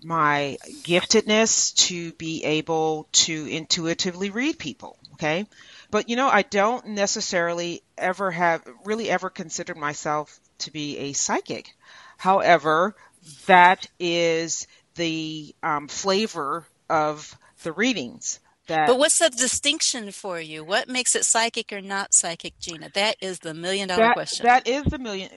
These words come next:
Speaker 1: So you have to get down to saying, "What is a psychic reading?" Because then there's some people that are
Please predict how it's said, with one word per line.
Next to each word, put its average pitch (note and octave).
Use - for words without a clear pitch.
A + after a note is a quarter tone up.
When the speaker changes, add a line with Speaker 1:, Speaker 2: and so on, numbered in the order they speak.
Speaker 1:
So A3
you G#3+
have A3
to C4+
get A3
down F#3
to F#3
saying, F3
"What E3+
is E3
a F3+
psychic D3
reading?" G#3
Because A3
then B3+
there's G#3
some B3+
people G#3+
that F#3
are F3